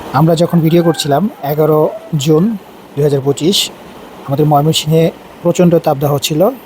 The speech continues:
বৃষ্টির কোনো লক্ষণই ছিল না, যার ফলে রাস্তাঘাট কাঁচা রাস্তা হলেও, মাটির রাস্তা হলেও রাস্তা ভালোই ছিল। কয়েকটা জায়গায় একটু রাস্তাগুলো ভিজা এবং কাদাযুক্ত ছিল, যেগুলো হয়তো সবসময় থাকে।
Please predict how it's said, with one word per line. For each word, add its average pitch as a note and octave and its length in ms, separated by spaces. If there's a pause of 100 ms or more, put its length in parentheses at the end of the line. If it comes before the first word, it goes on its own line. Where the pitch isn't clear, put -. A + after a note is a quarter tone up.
(520)
বৃষ্টির E3 280
কোনো D#3+ 200
লক্ষণই D3+ 340
ছিল D3 200
না, D3 180 (840)
যার C#3+ 120
ফলে D#3+ 180
রাস্তাঘাট D#3+ 560
কাঁচা E3 220
রাস্তা E3+ 260
হলেও, F#3 280 (240)
মাটির D#3 260
রাস্তা D#3+ 220
হলেও D3+ 300 (280)
রাস্তা - 480
ভালোই D#3+ 240
ছিল। C#3 260 (840)
কয়েকটা G3 360
জায়গায় E3 420 (680)
একটু D#3 580 (220)
রাস্তাগুলো D3 600
ভিজা D#3+ 320
এবং C#3 260
কাদাযুক্ত C#3+ 480
ছিল, C#3 260
যেগুলো D3 340
হয়তো D3 520
সবসময় D3+ 440
থাকে। C#3+ 320